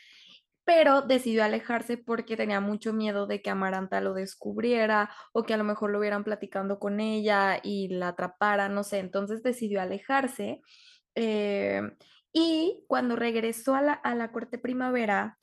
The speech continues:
cuando se encontró otra vez con Tamlin y Lucien, que escondieron a Feyre cuando estaban un día comiendo, desayunando, no me acuerdo bien,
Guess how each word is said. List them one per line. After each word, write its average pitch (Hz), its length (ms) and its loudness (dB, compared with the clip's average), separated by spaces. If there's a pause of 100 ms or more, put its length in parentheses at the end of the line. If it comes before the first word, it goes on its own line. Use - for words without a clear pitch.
(320)
cuando 214 1120 0
se 233 120 -6
encontró 220 340 -4
otra 226 180 -2
vez 226 200 -2
con 214 260 -6
Tamlin 202 720 0
y 196 180 -4
Lucien, 214 560 -2
que 208 80 -2
escondieron 185 540 -4
a 196 80 -4
Feyre 202 420 0
cuando 185 200 -4
estaban 180 500 -4
un 196 160 -4
día 180 180 -4
comiendo, 190 440 -4
desayunando, 180 580 -6
no 185 60 -6
me 185 80 -6
acuerdo 196 280 -4
bien, 240 280 -2